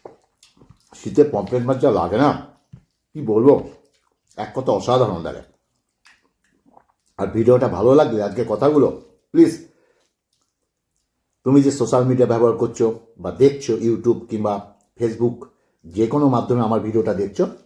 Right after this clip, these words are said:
প্লিজ একটু লোকের কাছে পৌঁছে দিও বা শেয়ার করো। এটা আমার আবদার তোমার কাছে, যেহেতু তুমি আমার ভিডিওটা দেখছো। হুম হুম, দুর্দান্ত। দশ,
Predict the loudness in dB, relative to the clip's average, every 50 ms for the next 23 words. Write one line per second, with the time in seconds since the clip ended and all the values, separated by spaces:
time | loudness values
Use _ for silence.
0 | _ _ _ _ _ _ _ _ _ _ _ -2 -2 -2 0 -2 -6 -6 -6 -6
1 | -6 -6 -6 -8 -8 -6 -6 -6 -6 -4 -4 -6 -6 -4 -4 -4 -4 -6 -8 -8
2 | -8 -8 -8 -8 -8 -12 -14 -16 -16 -20 _ _ _ -10 -6 -4 -2 -2 -2 -2
3 | -4 -4 -4 -2 -4 -4 -4 -6 -16 _ _ _ _ _ _ _ _ -2 0 2
4 | 2 0 0 -4 -4 0 0 0 2 2 0 -2 -2 -2 -2 -2 -4 -4 -6 -4
5 | -4 -4 -4 -4 -6 -6 -6 -10 -12 -14 -20 -20 _ _ _ _ _ _ _ _
6 | _ _ -20 -20 -20 _ _ _ -20 _ _ _ _ _ _ _ _ _ _ _
7 | _ _ _ -10 -6 -4 -4 -4 -4 -4 -4 -2 0 0 0 0 0 -2 -4 -8
8 | -14 _ _ _ _ _ _ _ _ _ _ _ _ _ _ _ _ _ _ _
9 | _ _ -20 -20 _ _ _ _ _ _ _ _ _ _ _ _ _ _ _ _
10 | -10 -8 -8 -2 0 0 0 0 -2 -6 -8 -10 -14 _ _ _ -20 _ _ _
11 | _ _ _ -20 -20 _ _ _ _ _ -20 -20 -20 -20 -20 -20 -20 -20 _ _
12 | _ _ _ _ _ _ -20 -20 _ _ _ -20 -20 _ _ _ _ _ _ _
13 | _ _ _ _ _ _ _ _ _ _ _ _ _ _ _ -20 -20 _ _ _
14 | _ _ _ _ _ _ -14 -14 -14 -14 -16 _ _ _ _ _ _ _ _ _
15 | _ -2 2 4 6 6 4 2